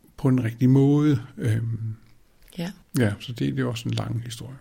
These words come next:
Speaker 2: Og i forhold til fasten, som du er inde på, og som jeg også har set poppe op flere og flere steder, så får jeg snart, øh, Nikolaj Damgaard på besøg, som skal fortælle om netop det.
Speaker 1: Ja, og det er spændende.
Speaker 2: Det har vundet indpas.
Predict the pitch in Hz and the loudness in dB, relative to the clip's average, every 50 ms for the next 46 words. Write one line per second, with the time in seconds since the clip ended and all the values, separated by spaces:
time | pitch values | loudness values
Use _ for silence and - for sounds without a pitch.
0 | - - - 170 165 160 - - 165 165 170 165 170 156 156 - 151 151 160 - | -8 -2 2 2 2 2 2 2 2 2 2 2 -2 -2 0 0 0 0 0 0
1 | - 185 175 - 160 160 156 160 156 147 143 156 165 160 175 170 156 151 156 156 | -2 -2 -2 -2 -2 -2 0 0 2 2 2 0 0 -2 -2 -2 0 0 0 0
2 | 160 156 151 151 151 - 170 - - - 165 170 - - - 170 165 160 156 151 | 0 0 0 0 -2 -2 -4 -2 -2 -2 -2 -4 -6 -6 -6 -4 -2 0 -2 -2
3 | - - - 160 160 165 160 - - - 165 160 - - - 156 156 156 165 - | -4 -6 -2 0 0 -2 -2 -2 -4 -4 -2 -4 -6 -6 -4 -4 -4 -2 -4 -4
4 | - 165 113 175 - 151 147 - 165 156 - - - - 165 160 156 151 151 151 | -4 -4 -4 -4 -4 -6 -4 -2 -2 -2 -2 -4 -4 -4 -4 -2 -2 -2 -2 -2
5 | 151 151 151 151 151 - 151 147 156 151 - 165 170 170 - _ _ - - 165 | -2 -4 -4 -6 -2 -2 -2 -2 -2 -2 -2 -4 -4 -4 -8 _ _ -8 -6 -6
6 | 156 - - - - - - 165 147 - - 156 147 139 - - - - - - | -6 -6 -8 -8 -8 -6 -6 -6 -6 -6 -8 -10 -10 -10 -14 -20 -12 -12 -8 -8
7 | - - - - 156 147 143 143 _ - - - 160 160 160 196 190 190 - 143 | -8 -8 -6 -6 -6 -6 -6 -10 _ -20 -6 0 2 6 6 6 4 4 0 0
8 | 139 - - - - - - - 113 120 107 101 95 92 - - - 98 95 - | 0 -2 -8 -20 -20 -20 -14 -6 -2 0 0 0 0 -4 -8 -10 -8 -8 -6 -4
9 | - 98 92 - - 101 104 110 104 98 - - - - 160 139 160 160 170 170 | -4 -6 -4 -4 -4 -2 -2 -4 -6 -8 -12 -10 -6 -6 -4 -4 -4 -6 -4 -4
10 | 165 165 160 160 156 156 151 - 160 156 151 - - | -2 -2 -2 -2 -2 -4 -4 -4 -6 -8 -8 -10 -16